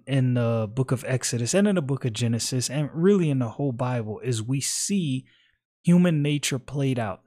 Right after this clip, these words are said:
We see how humans react to God. We see how some people react in a way that doesn't really work out for them, and we see how some people react in a way that works out very well.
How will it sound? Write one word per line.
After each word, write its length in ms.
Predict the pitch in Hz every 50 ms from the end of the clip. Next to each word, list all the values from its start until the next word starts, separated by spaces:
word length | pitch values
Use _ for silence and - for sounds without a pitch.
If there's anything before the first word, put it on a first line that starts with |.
| _ _ _ _ _ _ _ _ _ _ _ _ _ _ _ _ _ _ _ _ -
We 180 | 113 131 151
see 760 | 135 - - - - 185 190 185 160 139 131 127 139 139 _ _ _ _ _ _ _ _ _ _ _ _ _ _
how 840 | - - - - - - 143 156 160 156 139 131 123 120 117 107 - _ _ _
humans 760 | - - - - 160 170 170 160 147 135 127 123 123 117 - - - -
react 560 | 131 131 - _ 127 135 139 - - _ - -
to 60 | 135
God. 460 | 117 107 120 120 110 104 98 90 87 - _ - _ _ _ _ _ _ _ _ _ _ _ _ _ _ _ _ _ _ _ _ -
We 180 | 123 127 131
see 300 | 123 - - - 160 151
how 180 | 135 120 123 120
some 320 | 113 - - 160 147 143
people 380 | 135 - 165 151 139 - 135 127
react 480 | 120 120 120 123 127 131 139 - - 139
in 100 | 117 110
a 60 | 104
way 460 | 104 117 131 131 131 127 123 127 - - _ _ _ _ _ _ _ _ _
that 160 | 95 90 85 85
doesn't 300 | 104 123 127 139 156 151
really 240 | 156 156 151 143
work 260 | 135 147 156 165 - -
out 160 | 151 151 147
for 160 | - - 175
them, 240 | 165 180 185 202 -
and 160 | - 123 117
we 120 | 113 123 120
see 240 | - - - 139 123
how 160 | 120 120 110
some 280 | - - 143 143 139
people 360 | 135 - 165 156 151 - 139 131
react 420 | 120 117 113 113 120 123 - -
in 80 | 120 123
a 40 |
way 340 | 117 110 113 113 120 127 135
that 200 | 139 - 120 113
works 300 | 110 123 131 127 - -
out 160 | 135 110 104
very 180 | 117 127 123 120
well. 400 | 117 131 180 196 160 107 98